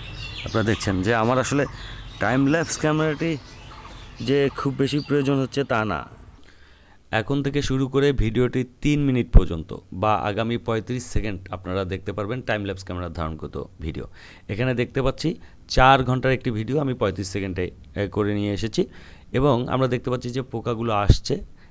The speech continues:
এবং এই যে ফেরোমনের গন্ধে বা ফেরোমনের আকর্ষণে আসছে এবং মারা পড়ছে। এটির কারণ হলো এটিতে সামান্য বিষ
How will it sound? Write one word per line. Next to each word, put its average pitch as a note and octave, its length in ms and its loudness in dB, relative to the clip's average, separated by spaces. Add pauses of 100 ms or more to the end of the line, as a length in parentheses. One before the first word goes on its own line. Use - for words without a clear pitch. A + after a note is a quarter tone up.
(140)
এবং G2+ 240 4 (240)
এই A2 80 0
যে G#2+ 160 0 (760)
ফেরোমনের A#2 540 2
গন্ধে G#2+ 440 0 (300)
বা F#2 140 2
ফেরোমনের G#2+ 480 2
আকর্ষণে G#2+ 420 0
আসছে G#2 280 0
এবং A2 200 2 (400)
মারা F2 260 4
পড়ছে। F#2+ 260 -4
এটির G2+ 200 -4
কারণ G2+ 140 2
হলো A#2+ 160 0
এটিতে A2 300 -2
সামান্য G2+ 400 -2 (180)
বিষ A#2 140 -2